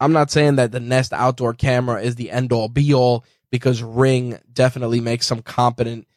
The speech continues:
cameras. They actually have a new one that works both indoor and outdoor, which is very nice. Ring also makes some really kick-ass doorbells, but as someone who, as I said before, is, you know, using the Google ecosystem, I was already kind of into Nest,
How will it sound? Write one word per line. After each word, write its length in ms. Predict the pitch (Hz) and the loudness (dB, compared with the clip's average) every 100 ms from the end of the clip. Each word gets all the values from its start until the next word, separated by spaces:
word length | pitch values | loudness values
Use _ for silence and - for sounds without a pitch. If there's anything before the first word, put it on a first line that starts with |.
| _ _ | _ _
cameras. 600 | - 127 127 117 104 104 | -2 2 2 0 -12 -8
They 100 | 113 | 0
actually 320 | 123 123 123 | 0 0 -2
have 160 | 120 113 | -2 -2
a 80 | 110 | -4
new 200 | 120 139 | 2 2
one 280 | 123 120 113 | 4 2 0
that 180 | - | -4
works 240 | 117 117 117 | 0 -2 0
both 260 | 120 117 - | -2 -2 -2
indoor 400 | 123 123 117 117 | -2 0 0 0
and 80 | 113 | -2
outdoor, 360 | 113 117 113 | -2 -2 -4
which 180 | 113 - | -4 -8
is 80 | 110 | -6
very 260 | 113 107 110 | -4 -4 -4
nice. 400 | 120 117 120 - _ _ _ | -2 -2 -4 -12 _ _ _
Ring 360 | 113 123 127 104 | 2 2 2 2
also 360 | 101 120 123 | 2 2 0
makes 300 | 120 113 - - | 0 -2 -4 -8
some 380 | 113 107 101 | -8 -8 -8
really 300 | 117 123 117 | 0 2 2
kick-ass 460 | 117 123 113 110 113 | -2 -6 -4 -8 -2
doorbells, 540 | 131 156 151 135 131 - _ _ _ | 2 4 6 4 4 -2 _ _ _
but 120 | 131 | 2
as 120 | 120 | 4
someone 300 | 151 139 131 | 2 2 2
who, 360 | 123 135 131 - | 2 -2 -2 -6
as 180 | - 123 | 0 0
I 100 | 117 | 0
said 240 | 117 131 117 | 0 0 0
before, 680 | 113 - 127 123 113 104 _ _ | -8 2 4 4 2 -2 _ _
is, 360 | 117 117 110 | -6 -4 -6
you 60 | 117 | -4
know, 160 | 117 110 | -4 -4
using 340 | 123 123 117 | 0 0 0
the 100 | 117 | -2
Google 340 | 123 131 110 | 2 2 0
ecosystem, 680 | 107 127 120 117 123 117 110 | -2 0 2 0 -2 -6 -4
I 80 | 113 | -2
was 160 | 117 120 | 0 2
already 280 | 117 117 110 | 2 2 0
kind 280 | 131 120 | -2 -2
of 140 | 113 - | -4 -8
into 420 | 127 123 - 120 113 | -8 -6 -6 -8 -6
Nest, 500 | 117 120 110 - | -2 -2 -2 -6